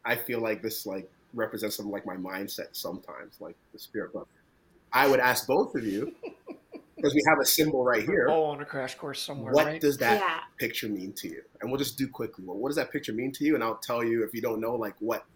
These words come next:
Speaker 1: the artist w-, was trying to project with that, uh, picture right, right
Speaker 3: Mm,
Speaker 1: behind me. That's
Speaker 3: see, I
Speaker 1: the, this
Speaker 3: love
Speaker 1: is a
Speaker 3: it.
Speaker 1: good lesson, because once you actually apply it, lens, like, you, you're about to put something into the zeitgeist, that's, like, a real thing. Once you,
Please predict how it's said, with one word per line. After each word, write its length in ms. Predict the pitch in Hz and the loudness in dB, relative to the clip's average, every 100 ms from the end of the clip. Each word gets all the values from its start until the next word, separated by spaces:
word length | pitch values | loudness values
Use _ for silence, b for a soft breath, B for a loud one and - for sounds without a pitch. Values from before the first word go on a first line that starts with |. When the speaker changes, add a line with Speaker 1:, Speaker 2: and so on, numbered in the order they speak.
| - | -12
Speaker 1:
the 120 | 117 - | -8 0
artist 500 | 113 110 107 - - | 0 0 -2 -8 -10
w-, 140 | 101 | -12
was 120 | 110 - | -12 -6
trying 200 | 117 107 | -4 -4
to 60 | |
project 460 | 110 104 110 101 - | -6 -8 -8 -10 -12
with 160 | 92 - | -16 -10
that, 260 | 90 90 | -10 -10
uh, 200 | 87 65 - _ _ _ _ _ _ - | -12 -16 -20 _ _ _ _ _ _ -8
picture 320 | 214 254 294 | -4 -2 0
right, 160 | 262 214 | 0 0
right 160 | 359 - | 2 2
Speaker 3:
Mm, 0 | |
Speaker 1:
behind 280 | 156 208 - | 2 0 -2
me. 100 | - - | -4 -2
That's 180 | 120 | -2
Speaker 3:
see, 40 | - | 0
I 40 | |
Speaker 1:
the, 0 | 160 | -2
this 140 | 202 | -2
Speaker 3:
love 20 | 123 | -4
Speaker 1:
is 60 | |
a 40 | 117 | -4
Speaker 3:
it. 40 | |
Speaker 1:
good 220 | 117 110 - _ _ - | -4 -4 -8 _ _ -4
lesson, 300 | 120 151 107 | -2 -2 -4
because 560 | 104 - 107 98 - - _ _ _ _ _ | -8 -8 -8 -6 -10 -14 _ _ _ _ _
once 320 | 113 143 208 - | 0 2 4 6
you 160 | 277 B B B | 4 B B B
actually 360 | 120 131 - 151 | 4 4 6 4
apply 320 | 139 135 127 | 4 2 4
it, 120 | 120 | 4
lens, 240 | 123 127 110 | 2 -2 0
like, 240 | 104 117 | -2 -2
you, 160 | 165 98 - - | -4 2 2 4
you're 180 | 147 214 | 4 4
about 320 | 127 135 - | 2 0 -2
to 80 | 113 | -10
put 320 | - 135 - _ _ _ | -4 -6 -6 _ _ _
something 380 | - 139 135 131 | -4 -2 -2 -2
into 180 | 123 123 | -2 -4
the 100 | 117 | -4
zeitgeist, 840 | 110 113 135 147 180 226 - - _ _ | -2 -2 -2 -2 -2 -2 -6 -8 _ _
that's, 200 | 117 120 | -6 -2
like, 140 | 123 - | -2 -4
a 40 | |
real 280 | 107 120 117 | -4 -2 -2
thing. 220 | - 95 | -4 -2
Once 240 | 113 214 | 0 0
you, 220 | 269 - | 0 -4